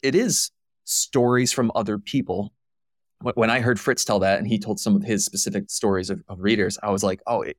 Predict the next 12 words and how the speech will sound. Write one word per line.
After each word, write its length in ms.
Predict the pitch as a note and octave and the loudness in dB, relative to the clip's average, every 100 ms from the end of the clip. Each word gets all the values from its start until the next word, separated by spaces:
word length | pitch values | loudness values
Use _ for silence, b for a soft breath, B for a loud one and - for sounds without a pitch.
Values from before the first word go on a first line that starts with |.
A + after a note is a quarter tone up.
| _ | _
kinda 180 | - G2+ | -6 -6
clicked 300 | - C3+ - | -2 -4 -4
with 100 | F#2 | -14
me 200 | G2 - _ | -14 -18 _
that 180 | G#2 - _ | -8 -8 _
it 140 | A#2 | 2
is 120 | B2+ | 2
such 300 | - - B2 | 2 0 0
an 80 | A#2+ | 0
important 400 | A2 G#2 G2+ G#2+ | 0 0 0 0
idea 460 | G2+ G#2 A#2+ A2 D#2 | 0 0 2 2 2
that 380 | G2 F#2+ F#2 - | 0 0 0 -4